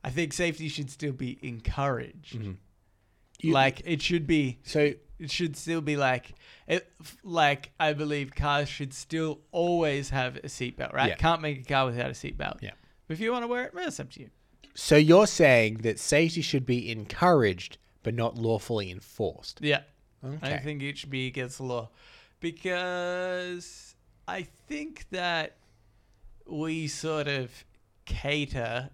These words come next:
Speaker 1: just the world in general,
Speaker 2: Yeah.
Speaker 1: caters to the lowest common denominator. Like, the village idiot
Speaker 2: Mm-hmm.
Speaker 1: is kind of the standard of everyone, I think.
Speaker 2: So I, so the saying is obviously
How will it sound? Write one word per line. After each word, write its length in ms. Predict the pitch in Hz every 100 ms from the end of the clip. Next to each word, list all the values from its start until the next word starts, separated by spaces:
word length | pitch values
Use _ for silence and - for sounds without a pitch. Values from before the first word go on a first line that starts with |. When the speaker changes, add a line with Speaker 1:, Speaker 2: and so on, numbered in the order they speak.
| _ _ 147
Speaker 1:
just 360 | 135 202 - 151
the 160 | 185
world 380 | 175 175 156 151
in 180 | 147 143
general, 420 | 139 127 120 127 -
Speaker 2:
Yeah. 80 | 123
Speaker 1:
caters 420 | 151 147 131 123
to 220 | - 143
the 120 | 131 127
lowest 500 | 127 135 131 127 -
common 280 | 123 117
denominator. 460 | 123 120 113 113 - - - - -
Like, 280 | 147 139 139
the 80 |
village 460 | 151 160 180 170 143 -
idiot 480 | 151 131 117 110 -
Speaker 2:
Mm-hmm. 220 | 113 107
Speaker 1:
is 180 | 123 120
kind 340 | - 131 131 123
of 160 | 123
the 80 | 127
standard 600 | - - 123 120 113 120
of 100 | 120
everyone, 500 | 120 117 135 135 139
I 120 | 139
think. 400 | 135 151 143 143
Speaker 2:
So 180 | - 160
I, 320 | 143 165 165 - - - _ _
so 240 | - 175 165
the 100 | 156
saying 440 | - 202 202 175
is 120 | 160
obviously 680 | 147 143 127 - 127 113 101